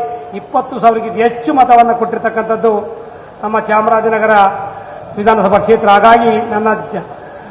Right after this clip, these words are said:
ಮತದಾರರಿಗೆ ನಾನು ವಿಶೇಷವಾಗಿ ಕೃತಜ್ಞತೆಯನ್ನು ಸಲ್ಲಿಸ್ತೀನಿ.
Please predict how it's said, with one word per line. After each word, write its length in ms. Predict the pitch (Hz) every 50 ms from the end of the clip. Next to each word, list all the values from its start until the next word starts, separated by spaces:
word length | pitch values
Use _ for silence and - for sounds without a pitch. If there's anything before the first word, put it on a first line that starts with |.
| - -
ಮತದಾರರಿಗೆ 460 | 185 185 220 240 240 240 240 240 240 240
ನಾನು 240 | 233 226 226 220 214 202
ವಿಶೇಷವಾಗಿ 720 | 190 - 202 240 254 262 262 247 240 240 226 233 240 214 - - - - - - - - - - - -
ಕೃತಜ್ಞತೆಯನ್ನು 760 | - - 240 233 - 226 220 - 220 214 208 214 214 202
ಸಲ್ಲಿಸ್ತೀನಿ. 480 | - 202 208 208 190 - - 202 170